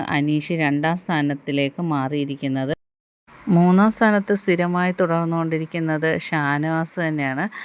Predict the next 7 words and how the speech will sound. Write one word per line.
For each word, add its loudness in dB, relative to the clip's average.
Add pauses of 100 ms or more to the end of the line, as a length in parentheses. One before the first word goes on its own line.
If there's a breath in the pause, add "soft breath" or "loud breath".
(120 loud breath)
ഷാനവാസിന് 0
ലഭിച്ച -4
വോട്ട് -2 (100)
ഒരു -4
ലക്ഷത്തി -6
പതിനെണ്ണായിരത്തി -4
മുന്നൂറ്റി -6